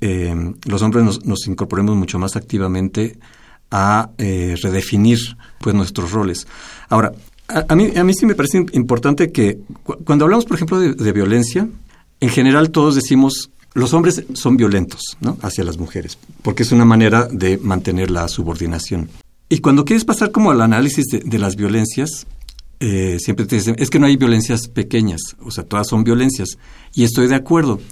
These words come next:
Pero también hay, hay grados, eh, y, y creo que es importante, por ejemplo, darnos cuenta que si, si seguimos esa figura del, del macho como la persona que transgrede y, y, este, y aún así resulta victoriosa y,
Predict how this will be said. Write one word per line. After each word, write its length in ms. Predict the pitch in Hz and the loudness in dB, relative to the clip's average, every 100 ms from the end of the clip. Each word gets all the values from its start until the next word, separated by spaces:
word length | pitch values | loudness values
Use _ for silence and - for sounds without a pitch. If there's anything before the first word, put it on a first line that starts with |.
| - - - - | -20 -18 -18 -2
Pero 120 | 139 | 0
también 300 | 135 151 170 | 4 6 6
hay, 180 | 170 170 - | 4 2 0
hay 160 | 147 | 2
grados, 500 | 151 160 151 110 - - 240 | 2 2 2 0 -4 -12 -10
eh, 320 | - 107 101 110 | -4 -2 -2 -2
y, 80 | - - | -4 -2
y 40 | - | 0
creo 140 | 143 | 2
que 80 | 156 | 2
es 80 | 165 | 0
importante, 680 | 160 131 147 139 139 160 160 - - - | -2 -2 0 0 2 0 0 -18 -16 -4
por 160 | 95 | -2
ejemplo, 640 | 104 - 131 131 135 139 - - - | 0 2 2 4 2 2 -4 -20 -10
darnos 360 | 120 127 143 143 | -2 2 2 2
cuenta 360 | 139 127 123 | 0 2 0
que 420 | 120 104 95 - - - - | 0 -2 -2 -8 -14 -18 -16
si, 280 | - 117 107 | -8 -4 -4
si 160 | - 120 | -4 -6
seguimos 460 | 120 127 156 185 | -2 0 0 0
esa 160 | - 165 | -2 -2
figura 340 | 156 127 139 | 0 2 2
del, 220 | 127 107 98 | 2 -2 -2
del 160 | 95 | 0
macho 600 | 98 107 120 - 92 82 - - - - | 0 0 -2 -2 -2 -4 -12 -20 -20 -8
como 280 | 107 95 92 | -2 0 0
la 120 | 90 | -2
persona 380 | - - 120 120 120 - | -6 0 0 0 -4 -8
que 120 | - | -6
transgrede 640 | 120 98 92 110 110 104 98 | -4 -4 -4 -2 0 0 -2
y, 480 | 101 113 95 90 - | -2 -4 -2 -2 -6
y, 180 | 101 87 | -6 -6
este, 320 | 85 - - 95 | -8 -12 -8 -8
y 160 | 131 | -2
aún 140 | 104 113 | 0 0
así 180 | 113 | 0
resulta 360 | 110 107 104 110 | -2 -2 -4 -4
victoriosa 520 | 98 - 95 98 | -4 -4 -2 -2
y, 80 | - | -2